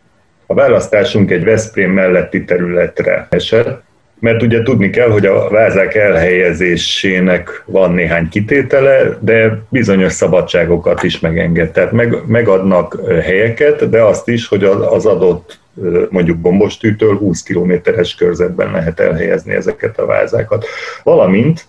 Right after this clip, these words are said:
ugye vannak, ö, javaslatok, hogy hol kell, illetve hol lehet elhelyezni a vázákat, milyen, milyen területeken, és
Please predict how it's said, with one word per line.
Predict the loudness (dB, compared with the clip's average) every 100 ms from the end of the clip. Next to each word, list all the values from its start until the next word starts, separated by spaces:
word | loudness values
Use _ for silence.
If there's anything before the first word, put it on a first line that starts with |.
| _ _ _ _ _ _
ugye | -2 0
vannak, | 2 4 4 2 0
ö, | -2 2 2
javaslatok, | 4 4 2 0 0 -2 0 -2 -2 -6
hogy | -2 -2
hol | 2 2 2 -2 _ _ _
kell, | -2 2 2
illetve | 2 0 -2
hol | 0 2
lehet | 4 2 0 0
elhelyezni | -2 0 -2 -2 -4 -2
a |
vázákat, | 0 -2 0 -2 0 -4 -2
milyen, | 0 0 -2 -4 _ _ _ _ _ _ -20 -20 _ _ _ _ _ _ _ _ _
milyen | -2 0 0 2
területeken, | 0 2 2 2 0 0 2 2 0 -2
és | 0 2 0 -2 -10